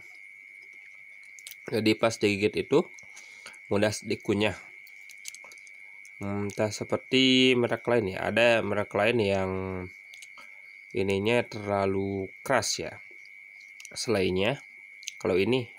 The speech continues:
lembut dan mudah dikunyah. Yang pasti ini Slay Olay ini enak ya. Tak heran memang bila produknya ini memang jadi sebuah favorit ya. Kalau nggak salah ini adalah pelopor, eh, biskuit yang, eh, memakai Slay ya.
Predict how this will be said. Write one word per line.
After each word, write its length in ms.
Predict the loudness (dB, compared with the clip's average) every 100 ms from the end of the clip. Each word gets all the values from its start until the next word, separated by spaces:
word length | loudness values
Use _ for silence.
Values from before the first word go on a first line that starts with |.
| -4
lembut 320 | -2 2 0 -2 -20 -20 -20 -20 -20 -12 -4
dan 160 | -2
mudah 240 | 0 0 -2
dikunyah. 400 | -2 -6 -6 -4
Yang 180 | -6 -4
pasti 400 | -6 -2 -2 0
ini 160 | 0 0
Slay 320 | -2 0 2
Olay 320 | 2 2 0
ini 160 | -2 -2
enak 240 | -2 -2 -6 -16
ya. 80 | -16 -20 -20 -20 -20 -20 -20 -20 -20 -20 -20 -20 -20 -16
Tak 160 | -4 0
heran 160 | 2 2
memang 320 | 2 2 2
bila 400 | 2 2 4 2 0
produknya 560 | -2 -2 -4 -4 -6 -4
ini 240 | 0 0
memang 320 | 0 -2 -2
jadi 240 | -4 -4 -6
sebuah 640 | -8 -2 0 0 -2 -4
favorit 480 | -10 -2 -2 -2 -6
ya. 160 | -14 -16 -20 -20 -14
Kalau 180 | -6 0
nggak 80 | 0
salah 220 | 4 4
ini 160 | 4 2
adalah 240 | 2 0
pelopor, 640 | 2 2 2 4 4 4 0
eh, 320 | 2 4 4
biskuit 400 | 2 -4 -8 -4 -2
yang, 260 | 0 -2 -10 -18 -20 -20 -20 -20 -20 -20 -20 -12 -4
eh, 480 | -2 0 0 -2 -6 -14 -20 -12
memakai 340 | -8 -6 -6 -8
Slay 480 | -2 0 0 -2
ya. 80 | -10